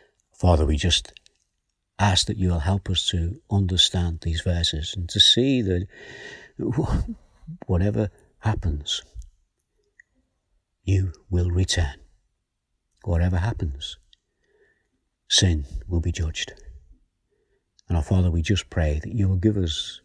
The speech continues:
both warnings and encouragement as we look at these verses together, and as we do it by the power of your Holy Spirit.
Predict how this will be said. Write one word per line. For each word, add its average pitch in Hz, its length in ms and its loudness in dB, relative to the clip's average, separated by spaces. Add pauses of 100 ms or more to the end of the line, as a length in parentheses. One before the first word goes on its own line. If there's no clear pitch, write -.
both 87 260 0
warnings 92 480 0
and 85 180 -2
encouragement 80 680 -4 (760)
as 78 220 0
we 80 160 -2
look 87 260 -2
at - 220 -6
these 82 240 -2
verses 80 560 -6
together, 82 540 -6 (480)
and - 80 -6
as 78 180 0
we 87 80 0
do 92 220 0
it 73 160 -4 (680)
by 82 100 2
the 76 100 -2
power 80 320 0
of 78 100 -4
your 76 120 -4
Holy 82 260 -2
Spirit. - 440 -8